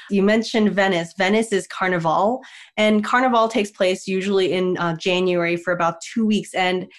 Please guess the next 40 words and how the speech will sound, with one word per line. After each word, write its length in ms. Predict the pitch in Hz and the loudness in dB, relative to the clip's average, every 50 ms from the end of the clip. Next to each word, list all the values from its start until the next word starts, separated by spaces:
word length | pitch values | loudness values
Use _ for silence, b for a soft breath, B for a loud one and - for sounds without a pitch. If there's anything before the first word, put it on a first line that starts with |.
| B B B B _ - | B B B B _ 0
in 300 | 226 269 277 277 247 214 | 2 4 4 4 4 4
Venice, 380 | 240 262 262 220 185 175 - - | 4 4 2 2 0 -2 -2 -2
they 100 | 202 196 | 0 0
have 280 | 208 208 220 208 202 202 | 0 2 2 0 2 0
these 180 | 214 196 175 | 0 -2 -2
beautiful 460 | 170 - 208 226 233 240 240 220 202 | -2 0 0 2 2 2 2 0 0
public 540 | 208 - - - 220 208 214 196 185 - - - | -2 -2 -2 0 2 2 2 0 0 -2 -6 -4
and 280 | 185 196 202 208 202 202 | 0 2 2 2 2 0
private 520 | - - 185 185 185 180 185 180 180 - | 0 2 2 2 2 2 0 -2 -4 -2
balls 500 | - 165 170 170 180 196 214 233 240 - B B B B B B - | 2 2 4 4 4 4 2 0 -2 -6 B B B B B B -4
that 100 | - 208 | 0 2
you 100 | 208 208 | 2 2
can 160 | 214 226 202 | 2 2 2
go 200 | 190 196 190 196 | 2 2 2 2
into 280 | 208 233 226 - - 185 | 2 2 0 0 -2 -4
because 300 | - 175 - 190 175 170 | -4 -2 -2 -2 0 0
Venice 300 | 190 214 233 240 240 - | 2 2 2 0 -2 -4
is 100 | - - | -8 -12
full 300 | _ - 262 285 302 294 | _ -2 0 2 2 4
of 80 | 269 | 2
these 180 | 240 226 208 214 | 2 2 0 0
beautiful 400 | 214 208 220 220 226 226 214 202 | 0 2 2 4 2 2 2 0
old 300 | - - 196 190 190 196 | 2 2 0 0 -2 -4
palaces. 640 | - - - 233 247 247 247 - - 175 156 165 - B B B B B B | -4 -2 0 2 2 2 0 -2 -4 -4 -4 -6 -8 B B B B B B
So 160 | - - 208 202 | -4 -2 -2 -2
people 460 | 202 - 247 240 - 254 247 247 208 | 0 0 -2 0 0 0 2 2 4
will 180 | 208 208 202 | 2 2 2
actually 460 | - 180 190 202 - - - 220 196 196 | 2 0 0 -2 -2 -4 -2 0 0 0
hold 480 | 202 - - 220 202 202 202 202 202 - - - | -2 -4 -2 0 2 2 2 0 -2 -4 -6 -2
eighteenth 500 | 196 208 214 214 - - 233 208 208 208 | -2 -2 -2 -2 -2 0 0 2 0 0
century 400 | - 190 180 185 - - 185 175 | 0 -2 -2 -2 -2 -2 -2 0
balls 440 | 175 180 180 175 170 165 170 - B B B - | 0 2 2 2 2 2 0 -4 B B B -2
where 140 | 196 190 | 0 0
you 80 | 190 196 | 0 0
have 400 | 190 - - - - 226 220 - | -2 -2 0 0 0 0 0 0
to 100 | - 220 | -2 0
go 480 | 208 208 202 190 185 180 180 180 175 B B B B B | 2 2 4 4 4 4 2 2 -2 B B B B B
in 100 | - 202 | 0 2
a 200 | 196 185 180 175 | 2 2 2 0
costume 720 | 175 - - 185 185 170 - - - 175 165 170 165 165 | -2 0 2 2 2 2 0 -2 -4 -2 -2 -2 -4 -6